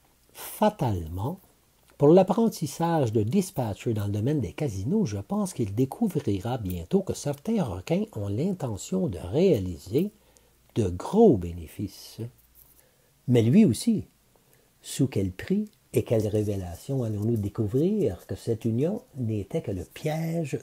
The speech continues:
dans lequel ils ont été attirés ? Bob Hudson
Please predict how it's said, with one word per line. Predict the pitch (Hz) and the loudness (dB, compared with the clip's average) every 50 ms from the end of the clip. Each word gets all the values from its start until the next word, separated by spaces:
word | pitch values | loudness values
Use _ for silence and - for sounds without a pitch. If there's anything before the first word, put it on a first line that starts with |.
| - - | -8 -8
dans | 110 95 | -8 -6
lequel | 92 90 85 - - - 165 165 170 175 160 135 | -6 -6 -8 -8 -8 -4 -2 0 0 -2 -2 -2
ils | 117 92 85 90 92 95 107 | -4 -4 -4 -6 -6 -6 -4
ont | 107 110 - | -6 -4 -4
été | - 147 139 139 - - 202 208 - _ _ _ _ _ - | -2 -2 -2 -2 -2 -2 -2 -2 -2 _ _ _ _ _ -6
attirés ? | 170 156 - - - 135 113 - - - - - _ _ _ _ _ _ _ _ _ _ _ _ _ _ _ _ _ - | -4 -4 -4 -4 -2 -2 -2 -2 -4 -10 -20 -20 _ _ _ _ _ _ _ _ _ _ _ _ _ _ _ _ _ -12
Bob | 104 92 131 143 156 151 | -6 -2 0 0 0 -2
Hudson | 135 107 120 135 147 156 - - - - 90 | -2 -2 -2 -2 -4 -4 -8 -10 -14 -14 -14